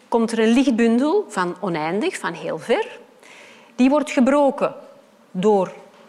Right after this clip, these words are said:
je cornea, het voorste deeltje, en vooral door je lens.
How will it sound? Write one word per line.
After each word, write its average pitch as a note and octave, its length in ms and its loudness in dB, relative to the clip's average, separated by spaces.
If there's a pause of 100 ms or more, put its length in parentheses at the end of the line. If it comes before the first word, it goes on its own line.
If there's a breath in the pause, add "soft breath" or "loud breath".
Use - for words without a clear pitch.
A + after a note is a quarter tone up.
(340)
je E3+ 200 -8
cornea, G#3+ 460 0
het - 140 -12
voorste - 480 -6
deeltje, C4+ 520 -4
en A3 120 -2
vooral C4 320 2
door G#3+ 220 2
je E3 120 -2
lens. F3 680 -4